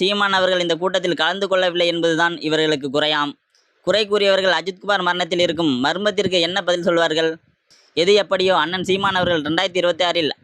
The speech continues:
ஆட்சிக்கு அரியணை ஏறினால் இது மாதிரியான போராட்டங்கள் நடைபெறாது. அண்ணன் சீமான் அவர்கள் இந்த மாதிரியான கூட்டத்தில் பங்கேற்க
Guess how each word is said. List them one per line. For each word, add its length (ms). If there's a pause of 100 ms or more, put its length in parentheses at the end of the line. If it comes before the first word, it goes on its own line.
(180)
ஆட்சிக்கு 480
அரியணை 400
ஏறினால் 380 (460)
இது 160
மாதிரியான 380
போராட்டங்கள் 500
நடைபெறாது. 560 (220)
அண்ணன் 280
சீமான் 340
அவர்கள் 220 (200)
இந்த 200
மாதிரியான 380
கூட்டத்தில் 400
பங்கேற்க 500